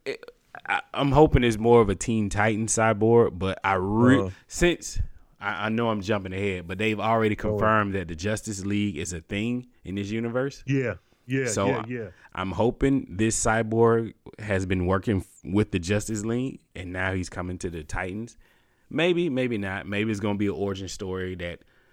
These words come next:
Speaker 1: he
Speaker 2: Yeah,
Speaker 1: gets
Speaker 2: yeah.
Speaker 1: created by that doctor.
Speaker 2: Mm-hmm.
Speaker 1: Either way it
Speaker 2: And
Speaker 1: goes,
Speaker 2: even
Speaker 1: I'm just
Speaker 2: Yeah, yeah.
Speaker 1: excited.
Speaker 2: Yeah, same here, same here. This is news to me, hearing that he's gonna be on the show. Um, I, I'm apprehensive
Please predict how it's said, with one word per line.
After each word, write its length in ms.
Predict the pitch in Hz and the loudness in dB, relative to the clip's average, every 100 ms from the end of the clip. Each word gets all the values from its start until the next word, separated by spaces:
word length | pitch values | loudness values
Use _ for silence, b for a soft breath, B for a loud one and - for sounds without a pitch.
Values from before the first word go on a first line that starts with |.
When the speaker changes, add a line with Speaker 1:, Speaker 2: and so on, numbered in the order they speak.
| _ | _
Speaker 1:
he 160 | 120 113 | -4 -2
Speaker 2:
Yeah, 60 | |
Speaker 1:
gets 260 | 104 127 - | 0 -2 -2
Speaker 2:
yeah. 60 | - | -2
Speaker 1:
created 420 | 104 101 98 82 | 0 0 -2 -4
by 160 | 90 | -6
that 220 | 90 92 87 | -6 -8 -6
doctor. 480 | 90 92 - 92 - _ _ _ _ _ _ _ - | -6 -8 -10 -12 -14 _ _ _ _ _ _ _ -16
Speaker 2:
Mm-hmm. 360 | 120 104 110 151 | -14 -12 0 4
Speaker 1:
Either 160 | 190 | 8
way 160 | 156 131 | 8 8
it 40 | |
Speaker 2:
And 80 | 113 | 6
Speaker 1:
goes, 320 | 117 107 98 120 | 6 4 2 -4
Speaker 2:
even 80 | - _ 139 | -14 _ 0
Speaker 1:
I'm 120 | 127 | 0
just 140 | 98 | 0
Speaker 2:
Yeah, 60 | 110 | -2
yeah. 40 | |
Speaker 1:
excited. 460 | 92 90 80 76 - _ _ _ _ _ _ _ - | -2 -2 -4 -8 -18 _ _ _ _ _ _ _ -8
Speaker 2:
Yeah, 160 | 160 151 | -2 -2
same 440 | 131 - 185 180 156 | -2 -6 -4 -2 -2
here, 200 | 120 101 | -4 -4
same 340 | 135 127 113 | -6 -6 -6
here. 260 | 110 92 90 | -8 -10 -8
This 220 | 107 135 | -8 -8
is 120 | 120 95 | -8 -6
news 260 | 107 95 | -4 -4
to 100 | - | -6
me, 220 | 101 110 117 | -6 -6 -4
hearing 220 | 107 101 | -4 -6
that 120 | 90 | -10
he's 200 | 98 92 | -12 -14
gonna 200 | 101 92 | -12 -12
be 140 | 85 95 | -8 -6
on 140 | 92 | -6
the 80 | 85 | -10
show. 420 | - 110 110 107 - B B B 113 | -6 -2 0 -2 -6 B B B -6
Um, 600 | 107 107 101 95 92 - - _ - - - 127 | -4 -2 -2 -2 -4 -10 -20 _ -20 -18 -16 -12
I, 1000 | 160 151 156 151 139 139 143 139 135 123 107 _ _ _ - | -8 -4 -4 -2 0 0 0 0 -2 -10 -20 _ _ _ -8
I'm 120 | 139 | -4
apprehensive 520 | 143 139 139 139 139 | -4 -2 -2 -2 -4